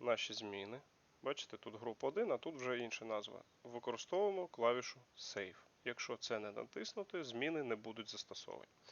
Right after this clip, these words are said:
Е, групи потрібні просто для вашої зручності. Якщо ви хочете видалити групу, то натискайте один раз на її назву і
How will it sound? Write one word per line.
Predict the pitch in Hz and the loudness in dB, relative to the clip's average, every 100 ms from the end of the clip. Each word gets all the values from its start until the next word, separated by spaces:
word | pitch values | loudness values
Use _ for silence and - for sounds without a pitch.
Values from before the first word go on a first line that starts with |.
| - - - - - - | -14 -12 -10 -10 -10 2
Е, | - 131 135 135 | 10 12 12 12
групи | 233 285 220 | 8 8 6
потрібні | 175 170 180 147 135 | 6 6 4 6 2
просто | - 156 165 - | 4 6 6 6
для | 127 120 | -2 6
вашої | 123 131 123 - 110 | 10 12 10 6 0
зручності. | 104 107 - - - - - - - - - - | -2 -6 -6 -8 -10 -12 -18 -20 -20 -20 -20 2
Якщо | 135 139 - | 6 8 8
ви | 156 | 6
хочете | 135 156 - 135 127 | 8 6 6 4 2
видалити | 123 123 117 117 135 | 6 8 8 6 4
групу, | 139 226 240 165 | 4 2 2 -2
то | - 127 110 104 113 - | 0 -2 -2 -4 -10 -8
натискайте | 113 120 120 - - 113 - | -4 -4 -4 -2 4 4 4
один | 104 110 104 | -4 -2 -4
раз | 92 - | -4 -2
на | 110 | -2
її | 123 | 0
назву | 175 220 185 156 131 - - _ _ _ | 2 4 4 4 -4 -8 -20 _ _ _
і | 170 170 135 | 0 2 0